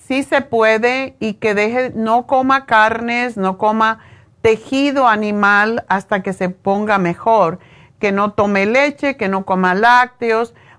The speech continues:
muchos vegetales, muchas frutas, todas las frutas que son berries. Y claro, ¿ella ti-,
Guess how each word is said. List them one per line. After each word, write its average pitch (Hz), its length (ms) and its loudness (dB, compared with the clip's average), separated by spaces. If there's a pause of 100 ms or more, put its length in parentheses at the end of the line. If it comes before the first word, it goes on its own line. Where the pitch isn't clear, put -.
muchos 294 800 0
vegetales, 220 1080 0
muchas 262 500 -2
frutas, 240 640 -2
todas 214 280 0
las 240 200 -2
frutas 233 580 -4
que 214 160 -4
son 208 500 -4 (360)
berries. 233 840 0 (360)
Y 208 100 -4
claro, 226 520 2
¿ella 240 260 0
ti-, 277 340 -6